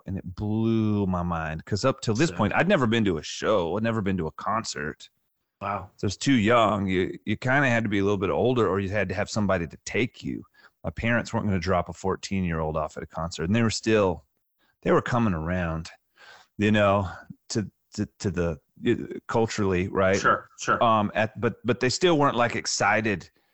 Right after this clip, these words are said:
Speaker 1: um, about dropping one of their kids off to see, like, Alice in Chains.
Speaker 2: <laughs>
Speaker 1: Right, you know what I mean? <laughs> Like,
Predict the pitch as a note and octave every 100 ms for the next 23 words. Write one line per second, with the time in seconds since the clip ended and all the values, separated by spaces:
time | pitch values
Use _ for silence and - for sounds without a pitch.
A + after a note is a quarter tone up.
0 | _ _ _ _ - F#2+ F#2 - F#2+ G2
1 | - G2 F#2+ F#2+ G2 F#2 F#2 F#2+ F#2 F2
2 | - G#2 F2 F#2+ F2+ - - - G2 F2
3 | E2 - F#2 F2+ F2+ F2 E2+ F#2 F2+ E2+
4 | D#2 - - - - F#3 - F#3 A2+ B2
5 | A#2 C#3+ D3 E3 D#3+ D#3 C#3 D3+ A#2 D3+
6 | D3+ C3 C3 B2 A#2 -